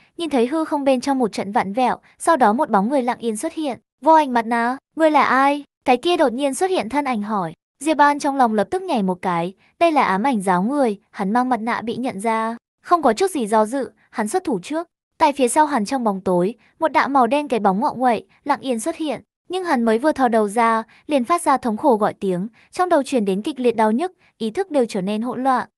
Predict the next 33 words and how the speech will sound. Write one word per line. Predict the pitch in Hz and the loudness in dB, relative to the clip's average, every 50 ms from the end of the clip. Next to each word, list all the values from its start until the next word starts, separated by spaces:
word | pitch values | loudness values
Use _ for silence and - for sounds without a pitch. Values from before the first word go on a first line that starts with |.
| _ _ - | _ _ -2
Ám | 240 240 247 | 0 0 2
ảnh | 330 339 277 220 | 2 2 0 2
giáo | 202 190 185 | 2 2 0
thủ | 214 320 277 | 0 0 0
đoạn, | 202 226 220 214 - - _ _ _ _ | 2 4 4 2 2 -2 _ _ _ _
Diệp | - - 294 247 | -4 -2 2 4
An | 277 285 277 | 4 4 4
đã | 262 262 247 | 4 2 2
lĩnh | 269 285 302 | 0 -2 -2
giáo | 269 254 202 185 | 0 2 2 2
qua | - 262 262 254 | 2 2 2 2
không | 254 311 302 294 | 0 -4 -8 -8
chỉ | - 285 220 | -6 -4 -4
một | 196 190 170 | -4 -4 -4
lần, | 196 208 202 190 185 180 180 _ _ _ | -2 -2 -2 -2 -2 -6 -8 _ _ _
đã | - 202 233 | -4 -4 -4
sớm | - - 220 202 226 | -2 -2 -2 -2 0
đề | 294 285 262 | -2 -2 -2
phòng | - 233 196 190 | -2 -2 -2 -2
đâu. | 196 208 214 214 214 220 226 - _ _ _ | 0 0 2 0 0 -2 -6 -10 _ _ _
Sau | - - - 349 339 | -6 0 0 2 4
đó, | 277 254 214 190 180 196 254 - _ _ _ | 4 4 4 4 4 2 -2 -4 _ _ _
hắn | - 269 254 254 | -4 -4 -2 2
tế | 262 254 240 | 4 4 4
ra | 226 320 320 | 4 4 2
huyền | 311 302 247 208 | 2 2 0 0
quang | 220 254 240 226 | 2 0 0 0
kính, | - 233 196 175 175 185 - _ _ _ - | 0 -2 0 0 -2 -4 -6 _ _ _ -2
nhắm | 277 262 254 294 | 0 2 2 2
ngay | 320 320 320 | 0 -2 -2
phía | - 269 202 | 0 -2 -2
trước | 196 - 370 370 | 0 -2 -4 -4
người. | 349 285 247 226 208 202 202 202 | -2 0 0 0 0 0 -2 -6